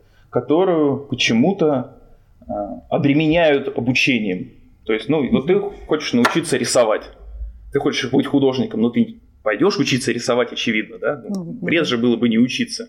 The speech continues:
Speaker 1: Ты там, а, хочешь стать музыкантом.
Speaker 2: Мгм.
Speaker 1: Ну,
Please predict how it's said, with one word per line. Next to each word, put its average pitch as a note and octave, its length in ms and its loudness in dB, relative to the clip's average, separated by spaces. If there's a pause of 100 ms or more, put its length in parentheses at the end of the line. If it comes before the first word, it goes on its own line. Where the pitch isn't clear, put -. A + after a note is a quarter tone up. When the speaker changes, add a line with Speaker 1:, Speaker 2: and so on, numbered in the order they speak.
(640)
Speaker 1:
Ты C#3+ 100 2
там, D3 400 0
а, A2 200 0
хочешь D3 260 -2
стать D3 180 0
музыкантом. C3+ 680 0 (480)
Speaker 2:
Мгм. E3 320 -2
Speaker 1:
Ну, C#3 100 2